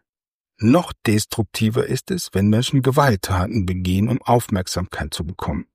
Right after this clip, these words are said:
Und da meine ich wirklich Terroranschläge, Morde, Kriege, Vergewaltigung können unbewusste Wege sein, sich dieses zentrale Bedürfnis zu erfüllen. Eine weitere destruktive Möglichkeit ist, sich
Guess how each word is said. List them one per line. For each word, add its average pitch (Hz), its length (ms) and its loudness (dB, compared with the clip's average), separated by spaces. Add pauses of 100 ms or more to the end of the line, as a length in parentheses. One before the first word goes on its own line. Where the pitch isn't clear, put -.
(600)
Und 95 80 -4
da 95 100 2
meine 101 260 2
ich - 100 -2
wirklich 139 260 -2
Terroranschläge, 110 720 0
Morde, 110 360 2
Kriege, 135 340 -2
Vergewaltigung 101 800 0
können 110 260 0
unbewusste 156 720 2
Wege 127 300 0
sein, 92 360 -2 (680)
sich 92 120 0 (140)
dieses 190 320 2
zentrale 127 520 0
Bedürfnis 110 580 0
zu - 140 -4
erfüllen. 110 480 -2 (580)
Eine 104 300 0
weitere 139 440 2
destruktive 113 760 0
Möglichkeit 127 720 -2
ist, - 280 -2 (500)
sich - 300 -2